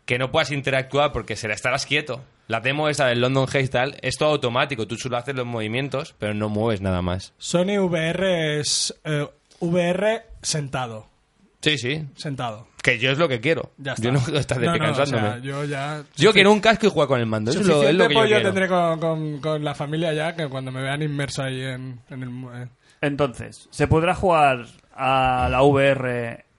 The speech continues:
Speaker 3: en la, en nuestras PlayStation cuatro o tendremos que comprarnos una Neo?
Speaker 1: Yo creo que se podrá jugar. Eso
Speaker 3: Pero se
Speaker 1: es
Speaker 3: jugará mal. Te quitará las ganas de
Speaker 2: Mal
Speaker 3: jugar.
Speaker 1: Es que hay que esperar a que hablen, porque
Speaker 3: Mal de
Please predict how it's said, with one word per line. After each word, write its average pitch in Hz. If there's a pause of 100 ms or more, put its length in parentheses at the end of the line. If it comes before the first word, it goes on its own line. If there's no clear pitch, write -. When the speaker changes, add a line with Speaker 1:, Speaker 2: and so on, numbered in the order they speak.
(180)
Speaker 3:
en 131
la, 123 (220)
en 151
nuestras 147
PlayStation 127
cuatro 180 (200)
o 135
tendremos 135
que 151
comprarnos 123
una 113
Neo? 104 (1300)
Speaker 1:
Yo 139
creo 165
que 131
se 117
podrá 92
jugar. 110 (180)
Eso 98
Speaker 3:
Pero 107
se 113
Speaker 1:
es 113
Speaker 3:
jugará 123
mal. 120 (240)
Te 127
quitará 127
las 135
ganas 110
de 135
Speaker 2:
Mal 139
Speaker 3:
jugar. 117
Speaker 1:
Es 156
que 220
hay 214
que 196
esperar 151
a 139
que 127
hablen, 139
porque 127
Speaker 3:
Mal 120
de 117